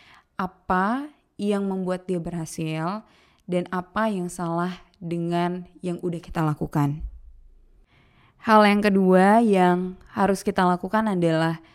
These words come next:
percaya kalau setiap orang punya timingnya masing-masing. Mungkin setelah kita evaluasi, kita menemukan bahwa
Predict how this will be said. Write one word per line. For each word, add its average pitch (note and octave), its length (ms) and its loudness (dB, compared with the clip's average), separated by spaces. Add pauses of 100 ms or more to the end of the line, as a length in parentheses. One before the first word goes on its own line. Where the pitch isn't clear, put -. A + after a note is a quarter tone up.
(480)
percaya F#3 480 0
kalau F3+ 320 -4
setiap F3 320 -8
orang G#3+ 640 -4
punya F#3+ 640 -4 (160)
timingnya F3 400 2
masing-masing. D#3+ 800 -2 (1200)
Mungkin G3 320 2
setelah F3 800 4
kita F#3 320 -2
evaluasi, F3+ 960 0 (640)
kita B3 240 -2
menemukan G#3 560 0
bahwa E3 720 0